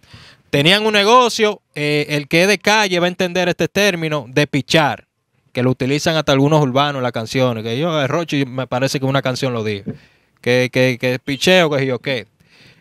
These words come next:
Ese término callejero, eh, pichar, se utiliza, eso es como estafar en redes sociales, como tú creaste un perfil falso, digas un Facebook,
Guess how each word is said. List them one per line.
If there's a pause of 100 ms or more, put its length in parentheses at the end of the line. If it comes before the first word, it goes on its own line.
Ese
término
callejero, (380)
eh,
pichar, (580)
se
utiliza,
eso
es
como
estafar
en
redes
sociales,
como
tú
creaste
un
perfil
falso,
digas
un
Facebook,